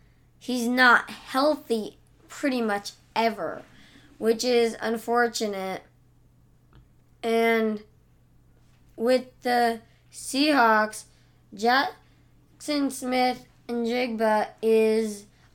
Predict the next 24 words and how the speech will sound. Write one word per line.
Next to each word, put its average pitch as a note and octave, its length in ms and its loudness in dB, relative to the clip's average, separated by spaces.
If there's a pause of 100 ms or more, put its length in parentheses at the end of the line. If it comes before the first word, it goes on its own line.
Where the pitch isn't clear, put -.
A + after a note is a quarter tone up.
(100)
on C4+ 480 4
the A#3 460 4 (340)
injury A3 380 -2
report G#3+ 420 -2
but G#3 140 -2
has G#3 200 -4
full G#3+ 180 -2
participation G#3 680 -10
in F#3 140 -14
practice. A3 960 0 (880)
Devon A#3 440 4
Witherspoon A#3 680 0
had G3 180 -4
limited G#3+ 460 -2
participation A#3 720 -4
in A3+ 100 -4
practice, A#3 720 0 (280)
their G#3+ 220 0
first A3 380 -4
round G3+ 280 -6
pick. G#3+ 520 -4 (1120)
And A3 540 -2 (580)
so, A#3+ 420 0
but - 220 -4